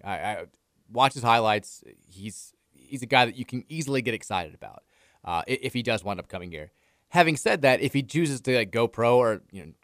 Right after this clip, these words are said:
ends up going to North Carolina, like, after ha-, after getting our hopes up again, like,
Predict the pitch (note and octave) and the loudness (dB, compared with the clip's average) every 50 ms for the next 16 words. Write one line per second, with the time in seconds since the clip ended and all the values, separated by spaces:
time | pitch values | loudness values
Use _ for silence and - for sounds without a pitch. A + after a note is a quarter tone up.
0 | _ _ - - A2 A2 G2+ - A#2 A2 G#2 A2 A2 G2 - A#2 A2 G#2+ G#2+ A2+ | _ _ -18 -14 -12 -10 -8 -6 -6 -4 -4 -4 -4 -4 -2 -2 0 0 2 0
1 | A#2 G#2 _ _ _ _ - - - - D#3 D3+ D3+ - D#3 A#2 A2 C#3 D3 - | 0 -2 _ _ _ _ -16 -12 -2 0 2 2 2 0 -2 2 2 2 2 2
2 | D3+ D3+ - D3 C3 D#3 D3+ C#3 B2+ A2 A#2 C#3 D3 - - C#3+ - A#2+ G#2 F#2+ | 0 -2 -4 -4 -4 -2 0 2 2 2 2 0 0 0 -4 -6 -6 -4 -4 -2
3 | A#2+ B2+ B2 A#2 A2 G#2 G2 - _ _ _ _ _ - - _ | 0 2 2 2 0 -2 -6 -10 _ _ _ _ _ -20 -20 _